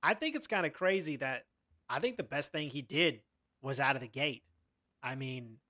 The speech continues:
I don't think he's ever given a performance better and more all over the place than in this movie.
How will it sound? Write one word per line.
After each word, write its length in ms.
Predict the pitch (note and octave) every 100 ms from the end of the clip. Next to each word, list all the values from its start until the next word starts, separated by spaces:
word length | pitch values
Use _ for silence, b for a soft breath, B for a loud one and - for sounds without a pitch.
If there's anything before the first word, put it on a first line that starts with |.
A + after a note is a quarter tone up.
| _ _ _ -
I 140 | D#3
don't 180 | G#3 F3+
think 200 | D#3+ D3+
he's 180 | E3 C3+
ever 220 | D#3 D3+
given 320 | B2 D#3+ D3+
a 40 |
performance 760 | C3 C3 - C#3+ C#3+ C#3 - - - A2+
better 400 | C#3+ C#3 B2 A2+ _ _ _ _ -
and 220 | D3+ C#3+
more 680 | C#3 D#3 D#3+ D#3 C#3 C3 - - - -
all 300 | D3 D#3+ D3
over 260 | D#3+ C#3+
the 100 | C3+
place 600 | - C3+ B2 A#2 - - - _ - A#2+
than 220 | C#3 C3+
in 140 | C3
this 200 | C3 B2+
movie. 400 | B2+ B2 A2 -